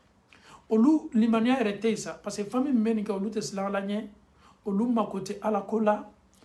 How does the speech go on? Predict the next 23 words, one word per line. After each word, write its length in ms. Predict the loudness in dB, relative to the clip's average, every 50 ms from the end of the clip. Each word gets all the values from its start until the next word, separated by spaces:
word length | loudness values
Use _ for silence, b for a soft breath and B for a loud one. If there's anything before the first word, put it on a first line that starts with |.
| b b b b b -6
olu 240 | -2 0 0 0 0
mako 280 | 0 -2 -2 -4 -6 -6
tɛ 140 | -6 -6 -6
foyi 280 | -6 -4 -4 -4 -4
la. 200 | -4 -10 -12 -14 -16 _ B B B B B B -4
O 100 | -4 -4
dencɛ 500 | -4 -2 -2 0 0 0 0 0 0 2
la 120 | 2 2
suko 540 | 2 2 0 -2 -2 -4 -6 -6 -6 -6 -6
kan 260 | -4 -4 -4 -4 -4
jɔ, 260 | -6 -8 -8 -8 -6 -2
rêve 560 | 0 2 2 2 2 0 0 -2 -2 -6 -6
kuntan 480 | -2 0 0 0 0 0 -2 0 0
ni 80 | 2 0
manamanakan, 800 | 0 0 0 -2 -2 -4 -4 -4 -6 -6 -8 -8 -6 -8 -8 -8 -8 -16 _ _ _ b b b b b b b -4
o 80 | 0
ma, 120 | 0 0 0
o 100 | -2 -2
b'o 160 | 0 2 2
le 100 | 2 0
filɛ 240 | -2 -6 -10 -10 -10
la. 100 | -12 -14 -18 -20 _ _ _ _ _ _ _ _ _ _ _ _ _ _ _ _ _ _ _ _ _ _ _ _ _ -20 _ _ _ _ _ _ _ _ _ _ _ _ _ _ _ _ _ _ _ _ _ -2
Donc, 260 | 0 0 0 -2 -4